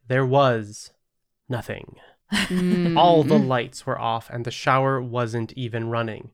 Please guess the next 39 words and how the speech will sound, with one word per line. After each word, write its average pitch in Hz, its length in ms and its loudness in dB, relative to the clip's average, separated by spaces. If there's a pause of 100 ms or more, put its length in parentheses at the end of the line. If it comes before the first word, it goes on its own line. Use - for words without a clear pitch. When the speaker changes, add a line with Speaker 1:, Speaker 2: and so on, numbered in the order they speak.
(160)
Speaker 1:
From 156 320 -2
then 202 220 2
on, 190 360 -2
I 127 100 -2
never 147 420 0
heard 151 400 -2
the 123 80 -4
shower 117 460 -4
again. 131 520 -2 (180)
I 127 80 0
asked 147 240 2
around 151 320 2
my 143 120 2
house, 196 400 -2
and 135 140 0
no 175 140 4
one 202 260 2
said 127 340 -2
they 123 140 -2
had 120 180 -6
ever 123 260 -4 (120)
heard 123 140 -4
it 117 140 -6
run. 107 360 -10 (240)
So, 202 560 2 (180)
shrug. 104 380 -6 (140)
<laughs> 262 80 -8 (440)
Here 262 420 -2
are 151 460 2
two 190 520 -4
quick 147 400 -2
stories 120 600 -4
from 120 500 -6
my 120 140 -6
friends. - 680 -6 (320)
One 208 320 2
night, 127 380 -2 (240)
her 135 400 0
and 127 260 -2